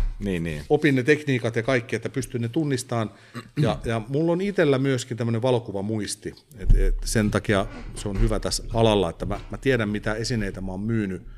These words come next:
Speaker 2: vaikka viimeisen kahdenkymmenen vuoden aikana.
Speaker 1: Mm.
Speaker 2: Jos mä näen sen esineen tuolla, niin mä tiedän, että mä oon myynyt sen joskus.
Speaker 1: Mm.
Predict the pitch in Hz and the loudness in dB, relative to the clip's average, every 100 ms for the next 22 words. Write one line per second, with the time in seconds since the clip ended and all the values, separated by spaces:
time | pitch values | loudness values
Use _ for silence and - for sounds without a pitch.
0 | - - - 101 - 101 104 95 104 95 | -18 -18 -14 -10 -6 -4 -2 -4 -8 -10
1 | 98 104 101 90 90 82 85 - 78 - | -10 -8 -8 -8 -10 2 8 8 8 0
2 | 82 - - - 90 76 76 - 113 120 | -4 -14 -16 -8 -6 -6 -8 -8 0 4
3 | 120 101 107 104 104 92 90 - 98 92 | 4 2 -4 -4 -4 0 6 6 4 0
4 | 92 90 110 101 92 85 98 90 90 90 | -4 -6 -4 -4 -4 -8 -8 -6 -6 -8
5 | 85 - 82 76 - - - - 92 78 | -10 -12 -14 -14 -16 -18 -18 -10 -8 -8